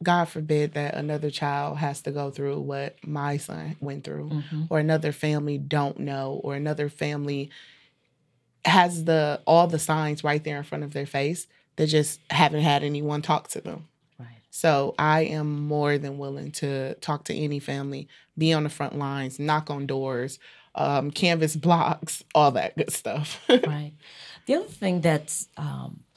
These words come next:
Speaker 2: you know, makes this so, I don't know, uh, so important to get the word out. You, there is a concentration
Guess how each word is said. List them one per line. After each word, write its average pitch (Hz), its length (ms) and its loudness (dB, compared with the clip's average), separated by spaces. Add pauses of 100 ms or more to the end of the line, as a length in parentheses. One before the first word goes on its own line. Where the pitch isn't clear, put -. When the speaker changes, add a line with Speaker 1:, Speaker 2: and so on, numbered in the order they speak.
(580)
Speaker 2:
you 202 120 2
know, 175 120 2
makes 185 320 0
this 165 280 -2
so, 170 600 4 (2000)
I 180 160 -8
don't 190 200 -2
know, 175 460 0
uh, 135 120 -6 (420)
so - 480 4
important 170 540 2
to 160 60 -4
get 151 200 -2
the 131 60 -4
word 117 220 -2
out. - 300 -8 (520)
You, - 200 -4 (800)
there 262 220 6
is 262 140 0
a 190 240 4
concentration 190 1000 -2